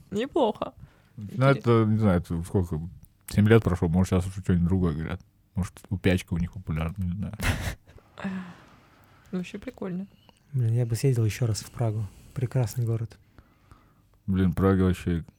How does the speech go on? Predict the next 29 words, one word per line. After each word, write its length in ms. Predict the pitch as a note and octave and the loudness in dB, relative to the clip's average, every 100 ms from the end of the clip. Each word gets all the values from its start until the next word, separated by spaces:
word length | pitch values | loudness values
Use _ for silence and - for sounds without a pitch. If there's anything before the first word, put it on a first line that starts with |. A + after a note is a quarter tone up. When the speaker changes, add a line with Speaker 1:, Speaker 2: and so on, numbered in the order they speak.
| _ _ _ _ _ _ _ _ _ _ _ _ _ F4 - - - - - - _ _ _ | _ _ _ _ _ _ _ _ _ _ _ _ _ -20 -20 -20 -20 -20 -18 -18 _ _ _
Speaker 3:
Я 100 | C#3 | -2
после 240 | A#2+ - C3+ | 0 -2 2
Праги 240 | D3 B2+ | 2 4
захотел 300 | A2+ A2+ A#2 | 2 0 -4
в 60 | - | -2
Питер. 300 | A#2+ A2+ - - - _ _ _ _ _ _ _ _ _ _ D#3+ | -6 -6 -10 -20 -20 _ _ _ _ _ _ _ _ _ _ -6
Точнее, 220 | - F#2+ | -2 4
Speaker 2:
Вот. 40 | C#3 | 4
Speaker 3:
вообще 180 | B2 D3+ | 6 2
захотел 380 | B2 - B2+ A2+ | 2 0 0 0
в-, 880 | - D#3 C3+ - - - _ E3 D3 | -4 -8 -8 -12 -18 -18 _ -2 2
уехать 400 | C#3 A#2+ G#2+ - | 2 0 -4 -8
из 80 | |
Перми. 340 | - B2 A#2+ G#2+ - _ _ _ - | -6 -2 0 -2 -8 _ _ _ -2
Speaker 1:
М. 80 | F#3+ | 2
Speaker 2:
А. 300 | F#2 F2+ F2 _ _ _ - _ - _ _ _ | 4 2 -2 _ _ _ -20 _ -20 _ _ _
Speaker 3:
Потому 260 | - B2+ A#2+ | -10 -4 -4
что 180 | - A#2+ | 0 2
я 60 | A#2+ | 4
не 80 | |
знаю, 180 | A#2+ C3+ | 6 6
я 40 | B2+ | 8
думал, 180 | D3 C3 | 8 6
что, 240 | - B2 | 4 4
ну, 180 | C3 C3 | 6 6
везде 300 | A2 A2 B2 | 4 2 0
как 140 | A2+ | 0
в 60 | - | -4
Перми. 500 | - A#2 D#3 D3+ F#2+ | 0 2 2 0 -4